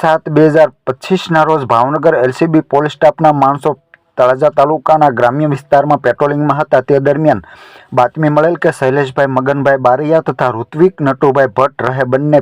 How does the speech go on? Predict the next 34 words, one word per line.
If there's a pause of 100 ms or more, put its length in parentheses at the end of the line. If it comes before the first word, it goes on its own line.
પીપલ્લા,
તાલુકો
તળાજાવાળા, (840)
બસ
સ્ટેન્ડ
પાસે (520)
બપાડા
ગામે (100)
જવાના
રસ્તે
અવાવરું
રહેણાંકી
મકાને (100)
ભારતીય
બનાવટનો
ઇંગ્લિશ
દારૂ
રાખી
વેચાણ
કરે
છે (1300)
તેવી (100)
ચોક્કસ
બાતમીના
આધારે
એલ
સી
બી (120)
પોલીસ
સ્ટાફ
દ્વારા
રેડ
કરવામાં
આવતા